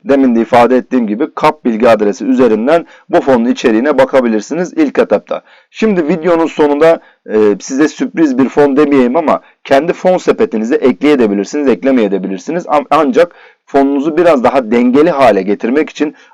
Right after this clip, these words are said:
aynı zamanda az önce de ifade ettiğimiz gibi Fed'in faiz indirimleriyle beraber ve üzerindeki uzun süredir baskıyla altının iki bin yirmi dört ile iki bin yirmi beşte güzel getiriler sunacağını düşünüyoruz.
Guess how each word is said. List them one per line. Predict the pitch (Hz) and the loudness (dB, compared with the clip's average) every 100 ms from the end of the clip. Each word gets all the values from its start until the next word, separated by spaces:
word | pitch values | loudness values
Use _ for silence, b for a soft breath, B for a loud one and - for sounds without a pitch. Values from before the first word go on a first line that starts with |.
| - | -2
aynı | 143 160 139 | 0 2 2
zamanda | 120 110 113 131 160 b b | 2 2 0 0 0 b b
az | - 127 | -2 2
önce | 135 147 | 2 2
de | 131 | 0
ifade | 117 104 101 | 0 0 0
ettiğimiz | 104 - 113 135 | -2 -2 -4 -2
gibi | 110 98 | -2 -4
Fed'in | - 110 139 | 0 0 0
faiz | 127 104 113 139 | -4 0 2 2
indirimleriyle | 135 113 107 104 104 110 135 120 | 0 -2 -2 -4 -2 0 2 2
beraber | 98 98 98 127 120 | 0 -2 0 0 2
ve | 104 - b - | -2 -2 b -12
üzerindeki | 101 107 107 110 113 113 | -2 0 0 0 -2 -2
uzun | - 113 131 | -4 -2 -2
süredir | - 131 107 98 95 | -2 0 0 0 0
baskıyla | 214 - 156 131 156 - b b | -2 -2 0 2 2 -2 b b
altının | - 110 113 - 139 165 - _ _ - | 0 2 2 -2 -2 -2 -6 _ _ -18
iki | 113 156 | -6 -2
bin | 147 135 | 2 2
yirmi | 127 120 | 2 2
dört | 139 127 | 2 0
ile | 104 | -4
iki | - 147 | -4 -2
bin | |
yirmi | 123 107 104 | 0 -2 -2
beşte | 104 160 | -4 -2
güzel | 117 104 139 131 | -4 0 2 2
getiriler | 110 98 110 110 | 0 -2 0 0
sunacağını | 104 147 139 113 139 147 | 0 -2 0 0 0 0
düşünüyoruz. | 120 135 143 131 180 | -2 -2 0 0 0